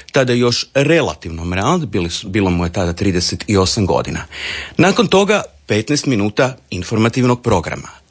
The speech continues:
vijesti. Nakon toga sat vremena koncerta uživo. I nakon toga petnaest minuta vijesti i kraj emitiranja. Dakle, tog prvog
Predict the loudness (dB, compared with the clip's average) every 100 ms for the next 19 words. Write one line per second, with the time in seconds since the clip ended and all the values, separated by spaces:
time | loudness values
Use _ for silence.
0 | -8 0 0 0 -4 -8 -16 _ _ -20
1 | -20 -20 -20 -8 0 2 2 2 2 2
2 | -4 -10 _ -4 0 0 0 0 2 2
3 | 2 -2 _ _ _ 0 0 0 -2 -2
4 | 0 0 0 -4 -10 -18 _ _ _ -2
5 | 2 2 2 0 2 4 4 0 _ -4
6 | -4 -4 -8 -6 -6 -2 2 2 2 -2
7 | -4 -10 -18 -12 -2 0 2 2 4 2
8 | 0 -2 -2 -4 -8 -10 -14 -16 _ -20
9 | -20 -4 2 2 2 2 -2 2 2 2
10 | 0